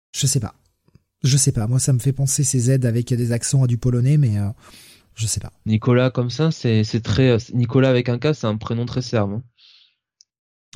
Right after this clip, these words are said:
Speaker 1: Bon, en tout cas, c'est pour moi un bon check-it. Voilà, pas plus, en revanche.
Speaker 2: Écoute, pour moi, ce sera quand même un petit bail, Kireo.
Speaker 1: D'accord. On continue avec toi, Benny. On passe chez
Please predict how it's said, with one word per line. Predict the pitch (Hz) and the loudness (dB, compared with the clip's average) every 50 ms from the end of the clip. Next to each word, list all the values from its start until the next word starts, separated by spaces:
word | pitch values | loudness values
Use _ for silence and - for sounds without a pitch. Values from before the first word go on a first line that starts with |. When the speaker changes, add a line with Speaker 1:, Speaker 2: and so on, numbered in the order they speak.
| - - - - - - - - | -20 -20 -20 -20 -20 -6 0 4
Speaker 1:
Bon, | - - | 4 4
en | - | 4
tout | - - | 2 0
cas, | - 254 285 | 0 0 0
c'est | 277 - - 180 | 0 0 0 0
pour | - - 175 | 2 4 4
moi | 175 196 254 269 | 4 4 4 4
un | 175 | 4
bon | 139 113 175 240 285 | 4 4 2 2 0
check-it. | - - 190 147 - - 123 117 - - - - | 0 -2 -2 -2 -2 -4 -8 -8 -8 -12 -8 -4
Voilà, | 127 120 110 95 107 139 _ _ | -4 -2 -2 -4 -6 -10 _ _
pas | - 185 | -2 -2
plus, | - - - 98 - - - _ _ _ _ _ - | -2 -4 -6 -10 -10 -12 -16 _ _ _ _ _ -6
en | 104 | -4
revanche. | 87 82 - 80 - - - _ _ _ _ _ _ _ _ _ _ _ _ _ _ _ _ _ _ _ _ - - - - - - - - - - - - - - - - _ | -4 -4 -6 -10 -14 -18 -20 _ _ _ _ _ _ _ _ _ _ _ _ _ _ _ _ _ _ _ _ -4 -2 -2 -2 -2 -6 -12 -14 -14 -16 -18 -18 -20 -20 -20 -8 _
Speaker 2:
Écoute, | - 120 113 117 160 170 - | -2 -2 0 0 0 -2 0
pour | - 156 160 | 0 0 2
moi, | 190 220 | 2 2
ce | 196 196 | 0 0
sera | 196 240 240 | 0 -2 0
quand | - 262 | 2 2
même | 247 220 | 2 2
un | 180 | 2
petit | 147 - - 113 | 0 -2 -4 -4
bail, | 98 92 95 95 98 98 95 - _ _ | -2 -2 -4 -4 -6 -8 -12 -18 _ _
Kireo. | _ - 110 101 92 90 80 73 90 98 101 - _ _ _ _ - | _ -6 -4 -4 -2 -2 -4 -4 -6 -10 -12 -16 _ _ _ _ -6
Speaker 1:
D'accord. | 202 262 262 - 110 101 92 - _ _ _ _ _ _ _ _ _ _ _ _ _ _ _ _ _ _ _ _ _ _ _ _ _ _ _ _ _ - - - - - - - 185 - - - - - | -6 -6 -6 -6 -8 -8 -8 -10 _ _ _ _ _ _ _ _ _ _ _ _ _ _ _ _ _ _ _ _ _ _ _ _ _ _ _ _ _ -20 -20 -20 -18 -20 -20 -20 -20 -20 -20 -16 -4 0
On | 214 | 2
continue | 220 - 330 - 294 285 294 302 | 2 4 2 4 2 2 2 2
avec | 285 226 247 247 - 240 - | 2 2 2 2 0 -2 -2
toi, | - - 247 240 220 | 0 0 -2 0 2
Benny. | 202 196 185 185 190 196 | 2 2 4 4 4 2
On | 185 | 2
passe | 139 - 180 180 - | 2 0 -2 -2 -2
chez | - | -2